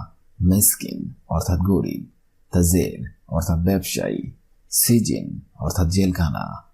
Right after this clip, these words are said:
মাহকামা অর্থাৎ আদালত। হাকিম অর্থাৎ বিচারক, কয়েস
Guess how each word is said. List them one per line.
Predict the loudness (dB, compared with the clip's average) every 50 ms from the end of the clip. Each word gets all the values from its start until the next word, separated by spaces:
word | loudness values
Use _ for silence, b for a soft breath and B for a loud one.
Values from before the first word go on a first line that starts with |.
| _ _ _ _ -4
মাহকামা | -2 -2 -2 -4 -10 -4 -2 0 0 0 0 -2 -4 -6 -8 -12 -16 _ _
অর্থাৎ | -4 -2 -2 0 0 0 0
আদালত। | 0 2 2 2 2 0 0 -2 -4 -6 -8 -14 _ _ _ _ _ _ _ _ _ _ _ _ _ _ _ _ _ _ _ _ _ _ _ _ _ _ _ _ _ _ _ -20 _ _ _ _ _ _ _ _ _ _ _ _ _ _ _ _ _ _ _ _ _ _ _ _ _ _ _ _ _ _ _ _ _ _ _ _
হাকিম | 0 0 0 2 2 2 2 2 0 -6 -10 -12 -14 -18 _ _
অর্থাৎ | -2 0 2 2 2 2
বিচারক, | 4 4 2 2 2 0 -2 -2 -2 -6 -8 -8 -12 _ _ _ _ _ _ _
কয়েস | 0 2 2 2 0 0 0 0